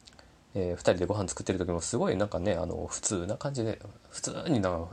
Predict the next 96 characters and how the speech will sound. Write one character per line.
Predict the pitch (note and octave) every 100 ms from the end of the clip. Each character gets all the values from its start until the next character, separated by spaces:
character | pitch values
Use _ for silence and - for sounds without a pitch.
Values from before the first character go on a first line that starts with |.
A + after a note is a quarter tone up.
| -
い | B2+
つ | - -
も | F#2+
通 | G#2
り | F#3+
の | A#3+
感 | B2
じ | A#2+
で | G#2+
作 | -
っ | A2
て |
る | -
よ |
う | F3
な |
感 | G2
じ | G#2
な |
ん | G#2
で |
す | D2
よ | D#2+
ね。 | F#2+ F2+
そ | -
れ | D#3
は | E3 D3 -
私 | - C3+ D3 D#3 D#3 D3+
の | D3+
目 | D#3
か | C3+
ら |
見 | F2+
て | -
も | F2 E2
す | - - - B2+
ご | A2
く |
好 | - G#2+ G2+
意 |
的 | G2+ G2+
に | G2
映 | F2+ F#2 - F#2+ F#2+ F#2
り |
ま | F2 F2
し | -
た。 | - - - - - - -
あ、 | D#3+
多 | G3+
分 | G#3
あ |
の、 | G2 F#2+
萌 | G2 D#3
子 |
さ | A2
ん | F#2
も | D#2+ - - - -
よ | D3
く | F2+
映 | E2+ -
っ |
た | A2 F2+
ん |
じ | -
ゃ |
な | E2
い |
か | -
な |
っ | G2
て、 | -
あ、 | - G2 -
こ | -
う |
い | C3
う |
風 | D3
に | B2
ね、 | E2+ F#2
共 | - G#2+
同 | A#2
作 | A2+ B2
業 | D#2+
し | -
て | E2
や |
っ | D#2+
て | -
い | F2
く |
の | F2+
っ |
て | -
す | - -
ご | D#3
い、 | F2